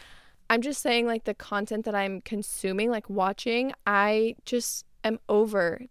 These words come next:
the perfectly curated stuff. And that's also on YouTube. Like, I've just been so into realistic content 'cause at the end of the day, why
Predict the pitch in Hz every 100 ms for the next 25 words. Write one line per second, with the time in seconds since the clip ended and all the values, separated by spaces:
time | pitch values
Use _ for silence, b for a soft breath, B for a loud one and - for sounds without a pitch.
0 | - 202 175 170 - - 196 - 202 -
1 | 226 202 202 - 208 190 180 190 185 175
2 | - 190 185 262 - - B B B -
3 | 233 247 240 220 226 311 294 202 226 -
4 | 208 190 180 - 196 202 208 247 - 240
5 | 240 - 214 208 202 202 202 208 233 196
6 | 190 196 202 196 196 214 - 190 190 -
7 | 220 240 - 233 214 - b b b 214
8 | - 220 240 302 233 208 208 202